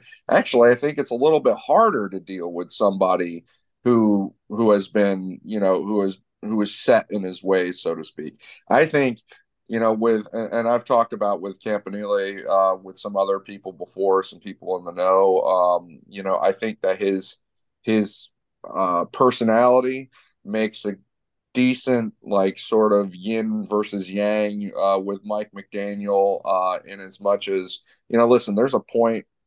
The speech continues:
when, particularly when you're losing, when Mike McDaniel's shtick, and he does have one, and he's always going to have one 'cause he's just gonna be himself no matter what, and that's fine.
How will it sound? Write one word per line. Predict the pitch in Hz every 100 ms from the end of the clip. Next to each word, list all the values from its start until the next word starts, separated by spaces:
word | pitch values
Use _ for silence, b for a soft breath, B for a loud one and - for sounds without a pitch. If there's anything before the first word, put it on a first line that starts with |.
| _ -
when, | 104 104 95
particularly | 107 104 110 110 101 98 95
when | 95 92
you're | 90
losing, | 95 98 95 92 90
when | 90
Mike | 98 101 -
McDaniel's | 90 95 92 95 90 87
shtick, | - - - 101 85 - _ _ _ -
and | 90
he | 98
does | 117 107
have | 110 107 104
one, | 85 82 87 -
and | 92 92
he's | 92 90
always | - 110 104 92
going | 101 104
to | 95
have | 85 85
one | 85 92
'cause | 87 85
he's | 90
just | - 92 -
gonna | 87
be | 85 95
himself | 92 85 - 95 -
no | 87
matter | 87 87
what, | 87 95 85
and |
that's | 85 85 - 120
fine. | 90 80